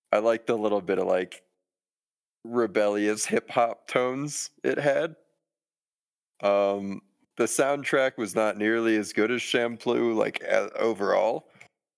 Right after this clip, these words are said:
but I liked that they had a couple of, like, recurring riffs that they used. Uh, it, I don't know. It,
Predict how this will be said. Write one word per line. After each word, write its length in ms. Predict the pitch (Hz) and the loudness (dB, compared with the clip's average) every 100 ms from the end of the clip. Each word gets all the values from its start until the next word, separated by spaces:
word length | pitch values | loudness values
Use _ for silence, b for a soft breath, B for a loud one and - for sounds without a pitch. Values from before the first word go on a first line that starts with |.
| _ - | _ 0
but 360 | 104 104 - - | 2 2 2 2
I 100 | 107 | 4
liked 300 | 110 113 - | 4 0 -2
that 160 | 110 | 0
they 120 | 117 104 | 0 2
had 240 | 110 107 | 2 2
a 60 | 101 | 0
couple 440 | 110 98 104 98 | 0 0 0 0
of, 200 | 98 92 | 0 0
like, 220 | 98 98 104 | -2 0 -2
recurring 460 | 101 - 104 95 | -2 0 0 -4
riffs 460 | 92 98 104 - - | -4 -2 -2 -4 -4
that 200 | 104 104 | -4 0
they 120 | 117 | -2
used. 540 | 110 113 123 147 - - _ _ _ _ _ _ _ _ - | 0 0 -2 -4 -8 -12 _ _ _ _ _ _ _ _ -2
Uh, 440 | 98 95 92 - - B _ _ _ _ _ _ _ _ _ - - _ _ _ _ _ - | 0 2 -2 -4 -12 B _ _ _ _ _ _ _ _ _ -20 -20 _ _ _ _ _ -8
it, 160 | - - | -6 -6
I 140 | 127 123 | -6 -4
don't 120 | 151 | -2
know. 220 | 156 101 - _ | -2 -4 -8 _
It, 180 | 120 | -12